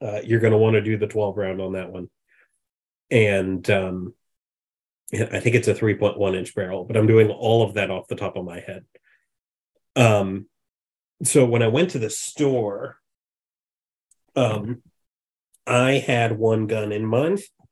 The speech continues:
and that was the Smith and Wesson C S X. I was stoked about it.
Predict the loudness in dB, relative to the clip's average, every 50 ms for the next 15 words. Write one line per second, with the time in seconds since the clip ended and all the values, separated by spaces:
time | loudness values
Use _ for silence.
0 | _ _ _ _ _ _ _ _ -2 0 0 0 0 -2 -2 -4 -4 -4 -2 0
1 | 0 0 0 0 0 0 0 0 -2 -4 -8 -8 -8 -6 -6 -6 -6 -4 -6 -6
2 | -6 -6 -10 -14 -14 -16 -16 -14 -12 -12 -12 -12 -10 -12 -12 -6 0 4 4 4
3 | 4 2 -2 -2 0 0 0 0 -2 -4 -6